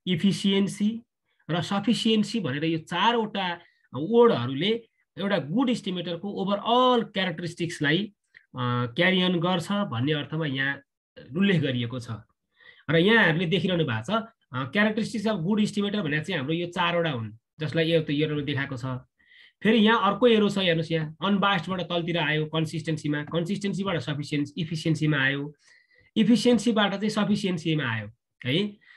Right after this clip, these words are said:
यसरी आउनुको अर्थ के हो भने कुनै पनि estimator unbiased भयो भने मात्रै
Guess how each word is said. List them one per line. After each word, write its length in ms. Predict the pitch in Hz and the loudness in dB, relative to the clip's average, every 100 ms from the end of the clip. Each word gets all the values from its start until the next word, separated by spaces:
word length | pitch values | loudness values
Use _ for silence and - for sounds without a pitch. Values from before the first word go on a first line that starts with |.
| _ _ | _ _
यसरी 260 | 214 233 262 | 0 4 4
आउनुको 420 | 240 208 233 233 | 2 2 2 0
अर्थ 380 | 196 196 - 202 | -2 -2 -4 -6
के 80 | 202 | -4
हो 120 | 185 | -2
भने 360 | 120 117 180 - _ _ - | -2 -4 -6 -10 _ _ -4
कुनै 260 | 220 254 | 2 2
पनि 260 | 254 240 254 | 4 4 4
estimator 880 | 277 233 - 233 240 214 208 208 208 | 2 -2 0 2 4 4 2 -2 -4
unbiased 880 | 175 226 233 160 196 208 226 226 165 | -2 2 2 2 4 4 4 0 -4
भयो 300 | 123 160 202 | -4 -2 0
भने 220 | 156 180 | 0 -2
मात्रै 460 | 175 180 175 220 | -4 -6 -4 -2